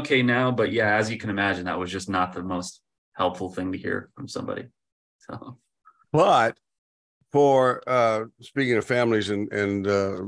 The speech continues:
Speaker 2: uh, emotional sobriety, this is one of those, uh, deals where it's opportunity. It's like you, you say it's, you, you know, 'cause it's, it ain't, it ain't over because you're still processing it. So,
Speaker 1: Yeah.
Speaker 2: so the idea is, is, is you're, you're, you said, you know, it's not, that hadn't been good,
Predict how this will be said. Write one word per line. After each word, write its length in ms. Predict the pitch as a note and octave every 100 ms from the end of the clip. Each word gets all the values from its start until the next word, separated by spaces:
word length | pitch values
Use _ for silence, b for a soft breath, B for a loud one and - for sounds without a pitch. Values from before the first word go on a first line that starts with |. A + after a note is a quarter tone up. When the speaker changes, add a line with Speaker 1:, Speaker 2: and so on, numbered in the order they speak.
| -
Speaker 2:
uh, 260 | G2 F#2+ F#2+ - _ -
emotional 420 | G#2+ A2 A2 G#2+
sobriety, 460 | F#2 G#2 C3+ A#2+ G2 _ _ _ _ b b b _ _ _ -
this 220 | D3 C#3+
is 80 | C#3
one 140 | D3
of 40 | C3+
those, 220 | B2+ A#2
uh, 100 | B2+
deals 380 | A#2 C3+ B2+ G2
where 280 | A2+ A2+ A2
it's 160 | -
opportunity. 760 | A#2 A#2 A#2 B2+ B2 G#2 F2+ F#2
It's 160 | G2
like 200 | A#2 G2+
you, 240 | G#2 A2+ A2+
you 160 | A#2
say 220 | A2 C3 A#2
it's, 120 | -
you, 240 | B2 A#2+
you 160 | G#2+ A#2+
know, 140 | A2
'cause 180 | G2+ A#2+
it's, 200 | A2+ -
it 160 | B2+ C3
ain't, 260 | D3 C#3+ C3
it 180 | C#3 D#3
ain't 200 | E3+ C#3
over 300 | D#3 C3 A#2+
because 260 | A2 A#2+
you're 120 | A2
still 200 | A2 C3
processing 720 | G#2+ A#2+ B2 G#2+ G#2 F#2 F#2
it. 100 | F2 -
So, 400 | - G#2 G2 E2 b b b -
Speaker 1:
Yeah. 160 | G#2
Speaker 2:
so 240 | G2+ A2 G#2+
the 120 | G#2+
idea 360 | G#2+ A2 A#2+ A#2
is, 200 | A2 G2+
is, 300 | A2+ G#2 G2+
is 200 | A2+ G#2
you're, 160 | A#2+ B2+
you're, 260 | B2 C3
you 260 | B2+ A#2+ B2
said, 260 | B2+ B2 A#2
you 140 | B2+
know, 80 | A#2
it's 140 | G#2+
not, 160 | C3+ B2
that 120 | B2+ C3
hadn't 160 | C3
been 160 | B2 A2
good, 220 | C#3